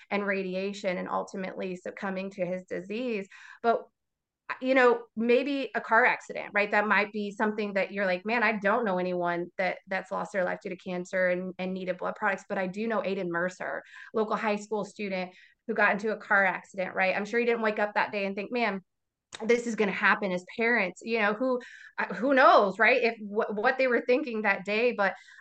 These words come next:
um, thank God, right? We were able to get him eight units of blood as well as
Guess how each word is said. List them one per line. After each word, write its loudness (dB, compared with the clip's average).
um, 6
thank 0
God, 6
right? 2
We -2
were 0
able -2
to -2
get -4
him -4
eight -4
units -4
of -4
blood 2
as -4
well 0
as -2